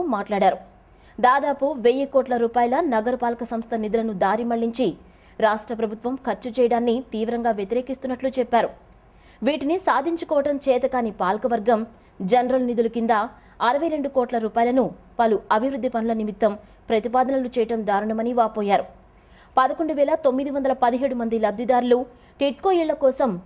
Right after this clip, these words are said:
నలభై రెండు కోట్ల రూపాయలు చెల్లిస్తే, ఆరు వేల ఐదు వందల డెబ్బై ఆరు మందినే అర్హులుగా ప్రకటిస్తే, మిగిలిన వారి పరిస్థితి ఏంటని ప్రశ్నించారు. సెంట్రల్ ఎమ్మెల్యే విష్ణు బుడమేరు కట్ట నివాసితులు ఇళ్ల తొలగింపు కోసం అత్యవసర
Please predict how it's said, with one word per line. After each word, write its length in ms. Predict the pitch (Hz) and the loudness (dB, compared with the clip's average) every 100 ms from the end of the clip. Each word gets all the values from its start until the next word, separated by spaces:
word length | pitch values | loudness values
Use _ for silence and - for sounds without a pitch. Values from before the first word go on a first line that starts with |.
| - - 226 | -14 -4 -2
నలభై 240 | 247 277 | 0 -2
రెండు 160 | 269 226 226 | -4 -6 -2
కోట్ల 220 | 214 214 208 | -4 -2 -6
రూపాయలు 320 | 196 226 202 190 | -2 -2 -2 -4
చెల్లిస్తే, 420 | 175 208 - 269 381 - - _ _ 220 233 | -4 -4 0 0 0 -6 -20 _ _ -2 0
ఆరు 160 | 320 311 | -2 -4
వేల 160 | 294 311 262 | -2 -2 0
ఐదు 140 | 233 262 | -2 0
వందల 200 | 269 262 240 | -2 -2 0
డెబ్బై 220 | 220 196 233 | -2 0 -2
ఆరు 100 | 233 220 | -2 -2
మందినే 280 | 220 226 202 175 - - 185 | -2 0 0 -4 -14 -8 -6
అర్హులుగా 360 | 180 247 226 214 | -6 -2 0 -2
ప్రకటిస్తే, 480 | 190 180 226 214 240 220 226 - - - 226 | -4 -6 -6 0 0 2 -2 -12 -20 -2 2
మిగిలిన 340 | 247 277 277 247 | 2 2 2 2
వారి 140 | 233 226 | 0 0
పరిస్థితి 400 | 220 214 262 220 190 208 | -2 -2 -4 -4 0 2
ఏంటని 300 | 233 254 247 | 2 0 -2
ప్రశ్నించారు. 560 | 240 226 233 220 226 - - - _ _ - - - | -4 -4 -6 -2 0 0 -4 -20 _ _ -20 -20 -2
సెంట్రల్ 300 | 320 311 381 285 | -2 2 2 2
ఎమ్మెల్యే 300 | 294 302 294 220 | 0 -2 -2 -4
విష్ణు 280 | 220 320 277 - - - 190 | -4 0 -2 -2 -14 -6 -2
బుడమేరు 360 | 214 247 247 240 | 0 2 0 0
కట్ట 160 | 220 233 220 | -4 -4 -4
నివాసితులు 560 | 202 220 226 233 240 214 - - 190 | -2 -4 -4 -4 -2 -2 -4 -10 -4
ఇళ్ల 140 | 202 226 220 | 0 0 0
తొలగింపు 400 | 214 220 220 202 | -4 -4 -8 -6
కోసం 260 | 208 226 202 202 - - - | -4 0 -2 -4 -20 -8 -2
అత్యవసర 480 | 226 - 269 247 226 | -2 0 -2 0 -6